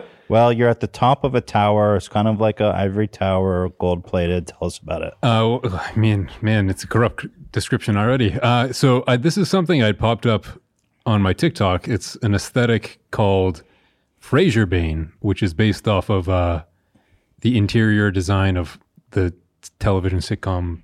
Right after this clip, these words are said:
Speaker 2: uh, Frasier. And it's just,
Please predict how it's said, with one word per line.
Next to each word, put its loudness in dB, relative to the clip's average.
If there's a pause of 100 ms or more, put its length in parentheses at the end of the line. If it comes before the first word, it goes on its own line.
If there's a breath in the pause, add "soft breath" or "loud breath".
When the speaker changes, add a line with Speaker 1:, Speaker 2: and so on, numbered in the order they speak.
Speaker 2:
uh, -2
Frasier. 0 (840 loud breath)
And 2
it's -4
just, -2